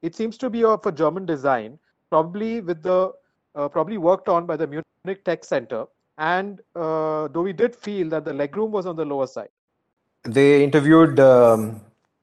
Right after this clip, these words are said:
Speaker 2: Tarun Mehta from Ather for, like, uh, two minutes. And you could sense that Tarun Mehta was very not interested to be there. <laughs> And, uh, at the same time, Horace Luke,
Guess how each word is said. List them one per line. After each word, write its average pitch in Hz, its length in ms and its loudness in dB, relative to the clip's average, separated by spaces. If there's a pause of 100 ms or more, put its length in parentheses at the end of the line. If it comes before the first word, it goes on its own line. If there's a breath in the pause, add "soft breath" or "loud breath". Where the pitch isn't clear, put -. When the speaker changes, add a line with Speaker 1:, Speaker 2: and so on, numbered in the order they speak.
(140)
Speaker 2:
Tarun 139 220 2
Mehta 131 280 4
from 123 180 0
Ather 123 460 4 (120)
for, 117 140 2
like, 110 420 0
uh, 101 360 0 (460)
two 135 100 0
minutes. 123 520 -2 (600 soft breath)
And 110 180 -4
you 131 100 4
could 135 180 2
sense 139 220 0
that 135 140 2
Tarun 127 200 0
Mehta 123 240 4
was 113 160 4
very 107 840 -2 (420)
not 123 260 -2
interested 123 300 -4
to 123 60 0
be 110 140 0
there. 107 240 0 (300)
<laughs> - 1040 -12
And, 151 400 2
uh, 147 140 8
at 143 40 6
the 143 60 -2
same 170 200 4
time, 165 200 4
Horace 147 420 6
Luke, 156 400 2